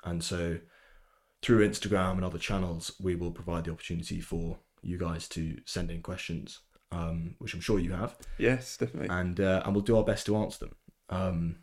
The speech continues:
Speaker 1: and so, yeah, we, we really look forward to, to hearing what you guys come up with on, on that and, and, and make it sort of collaborative in that, in that sort of sense.
Speaker 2: And
Speaker 1: Um,
Speaker 2: to, to lead on from that, we are going to have a dedicated Instagram account to the midweek debrief. So a lot of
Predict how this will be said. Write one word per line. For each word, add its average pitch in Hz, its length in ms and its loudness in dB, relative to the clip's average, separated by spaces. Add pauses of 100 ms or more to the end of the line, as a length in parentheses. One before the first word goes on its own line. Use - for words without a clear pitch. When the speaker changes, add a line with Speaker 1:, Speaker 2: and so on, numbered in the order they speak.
(200)
Speaker 1:
and 85 120 -4
so, 92 100 -2
yeah, 92 180 4
we, 98 160 4
we 110 160 4
really 95 220 2
look 87 140 -6
forward 85 220 0
to, 85 200 -4
to - 140 -8
hearing 87 260 -6
what 64 120 -8
you 98 80 -8
guys - 180 -8
come 85 140 -6
up - 140 -8
with 85 120 -2
on, 82 240 -2
on 85 140 -2
that 85 220 -4
and, 85 220 -6
and, 90 140 -6
and 104 120 2
make 95 180 2
it - 160 -4
sort 85 100 -2
of - 140 -10
collaborative 85 600 -4
in 87 80 -4
that, 82 160 -8
in 92 80 -4
that 90 160 -6
sort 58 100 -16
of - 60 -10
sense. - 300 -12 (220)
Speaker 2:
And 117 180 2
Speaker 1:
Um, 92 60 -2
Speaker 2:
to, 123 300 8
to - 140 2
lead 127 180 12
on 120 140 8
from 120 140 2
that, 101 280 2
we 110 140 6
are 113 180 8
going 110 220 4
to - 80 -6
have 110 180 4
a 104 80 4
dedicated 104 720 2 (320)
Instagram 123 340 4
account - 400 0
to 113 380 8
the 110 100 4
midweek 107 400 4
debrief. 110 440 4 (380)
So 104 360 6 (640)
a 117 60 8
lot 113 200 8
of 107 300 4